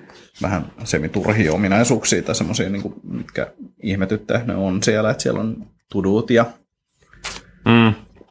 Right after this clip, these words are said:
Speaker 1: reminderit, miksiköhän niitä kutsuu,
Speaker 2: Mm.
Speaker 1: sellaisia.
Speaker 2: Kyllä mä luulen, että niitä jengi kuitenkin käyttää.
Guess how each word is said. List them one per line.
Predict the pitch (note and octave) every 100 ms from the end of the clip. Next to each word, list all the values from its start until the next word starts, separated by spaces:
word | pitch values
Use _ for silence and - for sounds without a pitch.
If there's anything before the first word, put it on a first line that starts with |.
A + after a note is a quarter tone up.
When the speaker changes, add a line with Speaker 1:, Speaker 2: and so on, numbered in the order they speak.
| -
Speaker 1:
reminderit, | G#2 G#2 G2+ G#2 G#2 G2+ F#2+ F#2+ F#2 F#2+ F#2 G2+ G2+ - - - -
miksiköhän | - - D#2+ E2+ F2+
niitä | D2 A2+ -
kutsuu, | - - - A2 B2+ _ -
Speaker 2:
Mm. | F#2 F2 E2 -
Speaker 1:
sellaisia. | - G2 F#2 - - - - _ -
Speaker 2:
Kyllä | F2 G#2+
mä | E3
luulen, | F3 A#2+ F2
että | E2+
niitä | E2
jengi | F2 E2 D#2+
kuitenkin | F2 E2+ F2 -
käyttää. | E2+ - - -